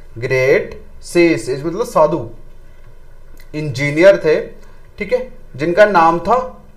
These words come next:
सुया, ठीक है, जिनका नाम था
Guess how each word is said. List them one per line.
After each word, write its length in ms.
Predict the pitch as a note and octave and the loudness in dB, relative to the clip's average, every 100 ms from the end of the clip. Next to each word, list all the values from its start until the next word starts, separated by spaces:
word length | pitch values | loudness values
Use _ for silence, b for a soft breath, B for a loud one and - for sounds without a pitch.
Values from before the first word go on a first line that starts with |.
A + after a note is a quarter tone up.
| - | -20
सुया, 540 | - - G#3 F3+ - - - - - - - - - - - - - - | -16 -4 2 4 2 -6 -18 -20 -20 -20 -20 -20 -20 -20 -20 -20 -18 -14
ठीक 160 | C3 | -6
है, 200 | A#3 - - - - - C3 | -6 -8 -18 -20 -20 -14 -12
जिनका 260 | C#3 E3 | 0 2
नाम 200 | E3 D3+ | 2 0
था 360 | G#3 - - | -2 -4 -6